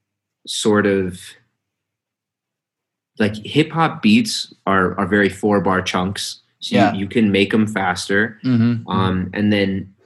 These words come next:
Speaker 1: hip hop, uh, lyrics and just, they're very, everything's very standardized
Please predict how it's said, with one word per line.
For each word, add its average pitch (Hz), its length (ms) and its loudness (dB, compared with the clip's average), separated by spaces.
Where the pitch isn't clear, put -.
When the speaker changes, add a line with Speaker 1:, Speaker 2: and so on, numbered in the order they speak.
Speaker 1:
hip - 380 -2
hop, 98 440 -2
uh, 90 320 -4
lyrics 107 880 0
and 98 200 -2
just, - 340 -4
they're 104 140 2
very, 131 360 2
everything's 123 400 0
very 104 160 4
standardized 104 920 -2